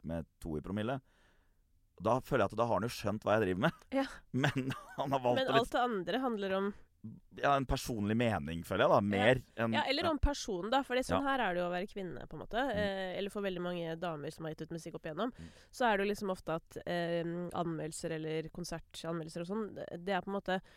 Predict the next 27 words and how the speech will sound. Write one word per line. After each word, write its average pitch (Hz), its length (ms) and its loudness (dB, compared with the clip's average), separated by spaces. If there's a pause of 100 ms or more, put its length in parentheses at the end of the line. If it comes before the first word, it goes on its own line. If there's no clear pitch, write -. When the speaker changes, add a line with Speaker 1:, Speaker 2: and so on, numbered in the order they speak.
(340)
Speaker 2:
over 190 240 2
halvparten 180 500 -4
er 175 140 2
bare 185 180 0
om 165 100 -4
sånn, 160 320 -4 (140)
hvordan 165 460 -2
du 170 60 -4
så 175 280 0
ut 151 140 -6
og 160 60 0
hva 151 80 -2
du 170 60 -4
hadde 175 220 -4
på 160 140 -4
deg. 196 120 0 (220)
<laughs> 233 160 2
Og 214 80 2
så 226 180 0
er 185 60 0
det 180 100 -4
sånn, 175 220 -2 (260)
ja, 208 180 -2
en 190 140 -2
bisetning 170 720 -4
om 160 180 -6
sånn 156 320 -6